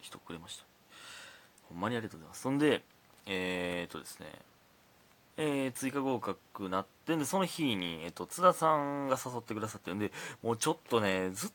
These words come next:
とタイミング悪くて、タイミング悪くてって、ほんまに僕がタイミング、えー、なん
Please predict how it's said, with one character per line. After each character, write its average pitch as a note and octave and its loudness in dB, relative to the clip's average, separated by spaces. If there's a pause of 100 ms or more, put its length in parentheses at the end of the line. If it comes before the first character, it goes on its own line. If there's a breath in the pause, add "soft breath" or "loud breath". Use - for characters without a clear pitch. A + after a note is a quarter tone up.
と D#3+ 6
タ D#3 4
イ B2 6
ミ A#2+ 2
ン A2+ 0
グ G#2+ 4
悪 G#2+ 10
く - -12
て、 F2 0
タ A#2+ -6
イ - 0
ミ A2+ -2
ン - -2
グ A2 0
悪 A#2 8
く - -10
て G2 -4
っ - -2
て、 - -8
ほ G#2 -6
ん G#2 -2
ま G#2+ 2
に G#2 -2
僕 G#2+ -4
が C#3 4
タ D3+ 2
イ - 4
ミ D#3+ 2
ン D#3+ 0
グ、 C#3+ 4 (380 loud breath)
え A2 4
ー、 - -2
な A2 -4
ん A2+ -12